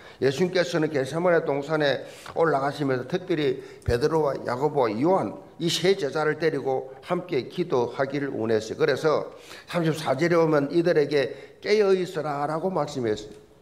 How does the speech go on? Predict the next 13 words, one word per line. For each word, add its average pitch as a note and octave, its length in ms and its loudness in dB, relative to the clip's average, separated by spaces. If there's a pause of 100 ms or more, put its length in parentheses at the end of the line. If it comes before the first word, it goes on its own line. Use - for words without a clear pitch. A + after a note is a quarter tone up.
(100)
"깨어 F#3 240 6
있으라" D#3 320 0
말은 C#3+ 280 0
깨어 F3+ 340 2
기도해라 D#3 500 0
이 B2+ 60 -4
말이. B2 260 -4 (600)
그리고 F3 520 2 (120)
이들보다 E3+ 560 2
좀 F3+ 260 -4
더 F#3 80 2 (100)
앞에 F3+ 300 -2
가서 D3 240 -6